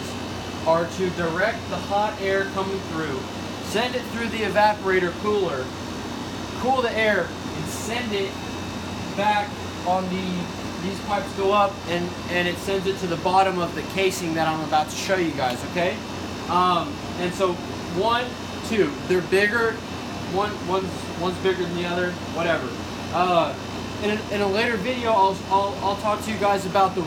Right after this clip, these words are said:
rules, uh, and the physics behind, um, you know, how many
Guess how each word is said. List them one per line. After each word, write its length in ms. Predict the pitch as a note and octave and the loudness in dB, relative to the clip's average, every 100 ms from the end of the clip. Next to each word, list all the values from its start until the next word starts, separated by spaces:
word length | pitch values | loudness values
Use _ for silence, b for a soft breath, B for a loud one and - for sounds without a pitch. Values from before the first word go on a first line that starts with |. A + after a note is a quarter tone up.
| D#3 | 0
rules, 540 | G#3+ G#3 G3+ F#3+ - - - - E3+ | 2 4 4 2 -4 -6 -6 -4 2
uh, 240 | F3 E3 | 2 2
and 100 | D#3+ | 0
the 60 | E3 | -2
physics 480 | - G#3 F#3+ F#3+ - | -2 0 0 0 -2
behind, 600 | - F#3 F#3+ F#3 F3+ F3 - - - - - - - - | -2 0 2 0 0 -2 -6 -8 -8 -8 -8 -8 -8 -2
um, 520 | E3 E3+ E3+ D#3+ D#3 D3 C#3 - - F3 | 2 6 6 4 2 -2 -6 -6 -4 -2
you 60 | |
know, 140 | F3 D#3+ - G3+ | 0 0 -2 2
how 160 | G#3 A3 | 2 2
many 300 | G#3+ G#3 G#3 | 0 0 -2